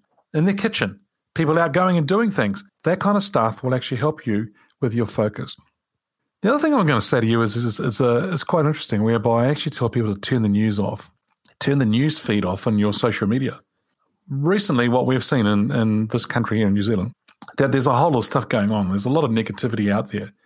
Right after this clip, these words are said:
There's a lot of what I call noise. And if you can turn the noise and the bullshit off and focus on what you can control, your attitude and where you're going next, that's what's gonna really help you. So what I had to do was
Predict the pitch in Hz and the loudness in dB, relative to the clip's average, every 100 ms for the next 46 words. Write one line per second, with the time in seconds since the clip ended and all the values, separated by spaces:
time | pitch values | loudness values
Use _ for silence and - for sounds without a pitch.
0 | _ - 131 139 147 190 143 127 120 - | _ -4 0 2 2 2 2 0 0 -2
1 | 127 107 104 - _ 107 113 113 98 113 | 0 0 -4 -12 _ -2 0 2 0 -2
2 | - - _ _ - - 131 135 - 190 | -10 -12 _ _ -20 -6 -2 0 0 -2
3 | 190 175 139 123 117 _ _ _ _ - | 0 0 0 0 -4 _ _ _ _ 0
4 | 185 202 175 143 139 135 117 110 104 147 | 2 2 2 2 2 2 0 0 0 -2
5 | - 120 131 101 - _ _ _ - 98 | 0 2 2 0 -4 _ _ _ -8 -4
6 | 113 165 170 160 147 123 127 107 - 131 | 0 2 2 0 2 2 0 -2 0 0
7 | 117 117 - 101 - _ _ 135 120 127 | 0 -2 -2 -6 -8 _ _ 0 2 2
8 | 120 143 127 113 110 104 101 98 98 120 | 0 0 2 2 2 0 2 2 2 2
9 | 101 - - - - _ - 135 - 120 | 0 -4 -12 -16 -20 _ -2 0 0 0
10 | - 104 95 92 90 101 98 - - _ | 0 0 0 -2 -2 -4 -6 -12 -14 _
11 | _ _ _ _ - 170 151 214 220 233 | _ _ _ _ -2 2 2 2 2 2
12 | 202 110 107 104 101 101 | 0 -2 0 2 2 -2